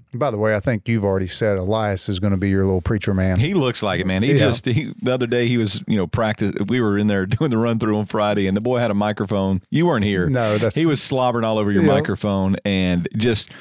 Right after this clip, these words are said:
Speaker 2: everything Sean was singing, he was just singing along with him, and just,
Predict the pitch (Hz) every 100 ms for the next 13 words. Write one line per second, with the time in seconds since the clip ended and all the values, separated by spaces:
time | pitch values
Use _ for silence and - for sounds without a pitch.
0 | - - - 127 131 123 123 117 - 120
1 | 117 101 - 120 117 117 107 95 92 -
2 | - 127 123 113 110 107 113 113 123 113
3 | 98 90 131 -